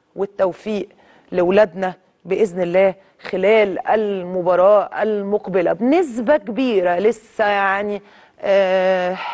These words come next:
يعني مش عارفين، بس بنسبة مش قليلة ممكن أحمد مجدي يشارك يوم الجمعة، أو يكون متواجد يعني يوم الجمعة. آه، فولي، آه،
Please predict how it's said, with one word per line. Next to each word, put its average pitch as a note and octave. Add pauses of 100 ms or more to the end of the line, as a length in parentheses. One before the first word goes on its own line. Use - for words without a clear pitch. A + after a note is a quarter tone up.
(1080)
يعني F3
مش A#3
عارفين، G#3+
بس G4+
بنسبة A#3+
مش B3
قليلة A#3+ (460)
ممكن C#4
أحمد C4
مجدي A#3+
يشارك A3+
يوم G#3+ (200)
الجمعة، F#3 (460)
أو G#3
يكون A3+
متواجد B3
يعني F3
يوم G#3
الجمعة. A#3 (760)
آه، A3+
فولي، C4 (500)
آه، -